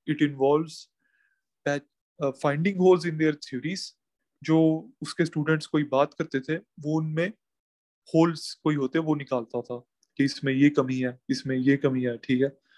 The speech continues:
और फिर वो उनको ज्यादा पैचअप करता था कि वो बात उनकी सही हो,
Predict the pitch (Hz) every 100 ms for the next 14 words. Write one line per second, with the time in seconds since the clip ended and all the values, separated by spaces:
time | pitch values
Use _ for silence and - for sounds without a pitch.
0 | - - - _ _ _ _ - 160 160
1 | - 202 175 160 156 147 - 196 220 _
2 | _ _ _ _ 131 143 151 156 - 139
3 | - 135 - 123 127 123 120 - _ _
4 | - 139 143 - 139 143 135 139 139 139
5 | 185 214 - - 156 143 143 117 113